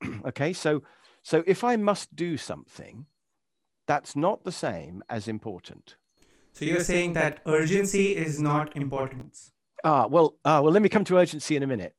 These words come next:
Speaker 2: Okay,
Speaker 1: Uh, 'cause,
Speaker 2: okay,
Speaker 1: 'cause
Speaker 2: okay.
Speaker 1: urgency is, is another thing.
Speaker 2: Oh, it's a different thing. Okay.
Speaker 1: Yeah,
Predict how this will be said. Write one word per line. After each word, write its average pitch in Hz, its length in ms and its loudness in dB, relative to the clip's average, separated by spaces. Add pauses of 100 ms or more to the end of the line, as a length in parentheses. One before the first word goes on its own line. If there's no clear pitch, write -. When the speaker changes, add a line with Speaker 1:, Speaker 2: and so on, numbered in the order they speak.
Speaker 2:
Okay, 185 260 2
Speaker 1:
Uh, 127 120 2
'cause, 139 220 -2
Speaker 2:
okay, - 40 -8 (120)
Speaker 1:
'cause 139 160 2
Speaker 2:
okay. - 0 -
Speaker 1:
urgency 165 520 2
is, 135 160 0
is 139 180 -2
another 151 320 4
thing. 165 320 -6
Speaker 2:
Oh, 185 100 6
it's 185 140 2
a 165 40 -2
different 156 260 -2
thing. 139 120 -4
Okay. 127 320 -4
Speaker 1:
Yeah, 151 320 2